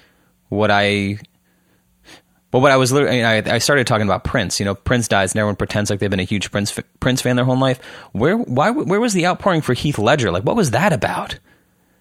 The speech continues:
You know, I know we loved him in The Joker, but that was another one of those deaths that I, I think I was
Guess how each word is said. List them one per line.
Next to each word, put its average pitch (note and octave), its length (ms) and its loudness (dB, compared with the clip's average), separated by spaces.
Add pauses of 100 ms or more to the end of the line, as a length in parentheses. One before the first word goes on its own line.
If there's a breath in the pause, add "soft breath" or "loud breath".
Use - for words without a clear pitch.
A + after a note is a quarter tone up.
(140 soft breath)
You A2 100 0
know, D3+ 100 2
I A#2 120 2
know C#3 140 4
we E3 140 2
loved C#3 200 2
him C#3 80 2
in B2+ 80 2
The G2+ 100 0
Joker, A#2+ 360 0
but F#2+ 320 0 (720 soft breath)
that F3 220 2
was F3 140 2
another E3+ 200 4
one F3+ 100 2
of C3 60 4
those G#2+ 160 0
deaths G2 320 0
that G2+ 220 0
I, B2+ 160 0
I A#2+ 80 0
think G#3 200 -6
I A#3 120 -2
was F#3 500 0